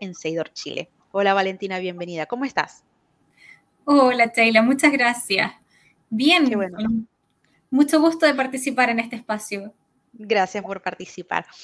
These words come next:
Speaker 1: Y el otro protagonista del día de hoy es Vicente Goncalves. Él es C E O de ucmi, que es Human Change Management Institute, y consultor en las áreas de creatividad e innovación, gestión del cambio, gestión de conflictos,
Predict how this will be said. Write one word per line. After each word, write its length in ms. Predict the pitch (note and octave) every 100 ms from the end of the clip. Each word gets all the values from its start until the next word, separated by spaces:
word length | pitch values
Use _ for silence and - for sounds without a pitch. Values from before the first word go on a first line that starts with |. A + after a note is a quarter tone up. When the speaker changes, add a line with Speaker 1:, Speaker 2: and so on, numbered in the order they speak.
| - - -
Speaker 1:
Y 100 | A3+ B3+
el 60 |
otro 200 | D#4+ G4+
protagonista 720 | G4 F#4+ E4 D4 G3 - A#3 B3+
del 240 | G#3 F3
día 140 | F3
de 100 | F3
hoy 140 | F3 F#3+
es 100 | G3
Vicente 400 | G3+ F#3 F3 A3
Goncalves. 800 | B3+ C#4+ C4 E3 D#3 D#3+ A#3 - _
Él 120 | F3+
es 200 | F3+ - -
C 280 | - A3+
E 60 | G#3+
O 40 | A3
de 160 | A3
ucmi, 420 | C4 C#4+ G#3 G3+ C4+ - - -
que 140 | - G3+
es 140 | G3+ - - - -
Human 400 | C#4 E4+ F4 F4
Change 400 | E4 C4 B3+ C4
Management 540 | A#3 A3+ A#3 A3+ A#3 A3+
Institute, 520 | A#3+ A3+ E3 D3 - _ _ - - -
y 100 | C4+
consultor 680 | C#4+ D#4 D4+ C#4+ C4 B3 A3+
en 140 | B3 A3+
las 180 | G3+ -
áreas 360 | F#3 G3 F#3+
de 120 | A3 B3+
creatividad 640 | C#4+ C4+ A#3 G3+ F#3 F#3+ _
e 60 | G3
innovación, 760 | F3+ E3+ D#3 D3 - E3 F#3+ F4+
gestión 400 | A3 G3 F3+ E3
del 180 | D#3+ D#3
cambio, 420 | A3+ A3+ G#3+ A3
gestión 440 | G3 - - F3
de 80 | F3
conflictos, 880 | - D#3+ - A#3 C4 - - A#3